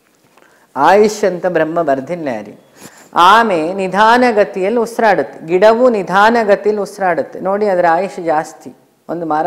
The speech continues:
ಐನೂರು ಆರ್ನೂರು ವರ್ಷ ಅಲ್ಲೇ ಇರುತ್ತೆ. ಮನುಷ್ಯ ಯಾಕೆ ಇರೋಕ್ಕಾಗಲ್ಲ? ಆಗುತ್ತೆ. ಆದರೆ ಅವನ ಪ್ರಾಣಶಕ್ತಿಯನ್ನು ಅನ್ನೆಸೆಸರಿಯಾಗಿ ಸಿಟ್ಟು ಮಾಡಿಕೊಂಡು ಗಲಾಟೆ ಮಾಡಿ depress ಆಗಿ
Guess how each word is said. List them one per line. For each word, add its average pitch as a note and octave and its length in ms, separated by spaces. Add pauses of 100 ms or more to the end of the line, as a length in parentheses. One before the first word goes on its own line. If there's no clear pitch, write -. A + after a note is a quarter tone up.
ಐನೂರು F#3 340
ಆರ್ನೂರು E3 360
ವರ್ಷ C#3+ 260
ಅಲ್ಲೇ D3 240
ಇರುತ್ತೆ. - 640
ಮನುಷ್ಯ A#3 420
ಯಾಕೆ G3 280
ಇರೋಕ್ಕಾಗಲ್ಲ? D3+ 640 (420)
ಆಗುತ್ತೆ. B3+ 440 (540)
ಆದರೆ F3 480
ಅವನ F#3+ 340
ಪ್ರಾಣಶಕ್ತಿಯನ್ನು F#3 1120
ಅನ್ನೆಸೆಸರಿಯಾಗಿ G3 1300 (340)
ಸಿಟ್ಟು E3+ 240
ಮಾಡಿಕೊಂಡು F#3 840 (240)
ಗಲಾಟೆ F#3 520
ಮಾಡಿ F3+ 520 (320)
depress A3 540
ಆಗಿ F#3 560